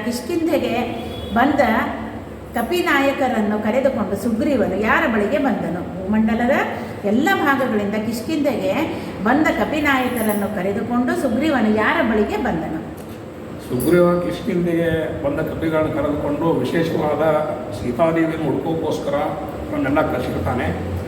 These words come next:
Speaker 2: ಆ ಹೊತ್ತಿನಲ್ಲಿ ಅವರೆಲ್ಲ ಸುಗ್ರೀವನ ಹತ್ರ, ಸುಗ್ರೀವನು ರಾಮದೇವರ ಹತ್ರ ಕರ್ಕೊಂಡು ಬಂದು ಎಲ್ಲರ ಪರಿಚಯವನ್ನು ಮಾಡಿಕೊಡ್ತಾನೆ.
Speaker 1: ಸರಿಯಾದ ಉತ್ತರ.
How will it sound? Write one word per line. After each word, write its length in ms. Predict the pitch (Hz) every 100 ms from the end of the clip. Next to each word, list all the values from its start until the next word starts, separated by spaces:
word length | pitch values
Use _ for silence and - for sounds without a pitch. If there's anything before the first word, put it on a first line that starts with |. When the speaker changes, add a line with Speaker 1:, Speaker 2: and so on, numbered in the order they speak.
| - - 156
Speaker 2:
ಆ 140 | 156
ಹೊತ್ತಿನಲ್ಲಿ 440 | 156 147 147 - 160
ಅವರೆಲ್ಲ 460 | 135 135 151 160
ಸುಗ್ರೀವನ 520 | - 131 147 170 165
ಹತ್ರ, 260 | 156 - 147
ಸುಗ್ರೀವನು 1000 | 135 - 131 170 170 170 202 - - -
ರಾಮದೇವರ 440 | - 180 185 180
ಹತ್ರ 160 | 156 -
ಕರ್ಕೊಂಡು 440 | - 131 151 139
ಬಂದು 220 | 151 175 175 - - - - 131
ಎಲ್ಲರ 200 | 147 156
ಪರಿಚಯವನ್ನು 580 | - - 139 131 -
ಮಾಡಿಕೊಡ್ತಾನೆ. 800 | 170 - - - - - - - 277
Speaker 1:
ಸರಿಯಾದ 380 | 311 359 294
ಉತ್ತರ. 140 | 226